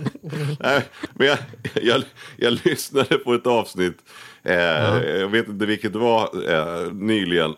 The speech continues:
Speaker 1: och då har du en väldigt roligt, det är som en del som inte kan säga Kalle Anka, de säger Kalle Janka. Eh, och
Speaker 2: Ja.
Speaker 1: då, kan du berätta hur du säger "till exempel"?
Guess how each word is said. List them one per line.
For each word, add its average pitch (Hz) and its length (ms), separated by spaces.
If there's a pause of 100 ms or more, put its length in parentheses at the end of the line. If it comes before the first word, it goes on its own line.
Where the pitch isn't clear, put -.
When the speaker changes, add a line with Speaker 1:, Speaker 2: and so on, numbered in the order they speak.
Speaker 1:
och 82 180
då 95 380
har 98 180
du 92 120
en 92 80
väldigt 110 520
roligt, 80 320
det 95 60
är 92 60
som 104 160
en 101 60
del 92 180
som 90 160
inte - 180
kan 76 160
säga 78 200
Kalle 76 500
Anka, 80 440
de 78 120
säger 76 220
Kalle 73 240
Janka. 73 540 (420)
Eh, 73 240
och - 220
Speaker 2:
Ja. 120 80
Speaker 1:
då, 101 180 (200)
kan 113 160
du 117 80
berätta 123 260
hur 101 160
du 87 80
säger 76 320 (140)
"till 85 120
exempel"? 87 580